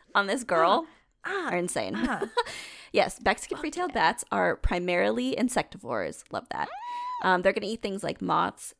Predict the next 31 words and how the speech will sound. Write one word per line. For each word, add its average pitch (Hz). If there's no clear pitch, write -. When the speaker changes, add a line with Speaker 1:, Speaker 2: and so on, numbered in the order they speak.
Speaker 1:
beetles, 165
dragonflies, 156
flies, -
uh, 165
ants, 165
wasps, -
another 170
bug. 160
If -
you 208
find 202
a 190
bug, 156
they'll 196
probably -
eat -
it. 196
Now 185
Speaker 2:
Did 180
Speaker 1:
listen 202
Speaker 2:
you 185
Speaker 1:
to -
this. -
Speaker 2:
Wait, 269
did 233
you 269
say 466
moths 233
without 240
the -
H? -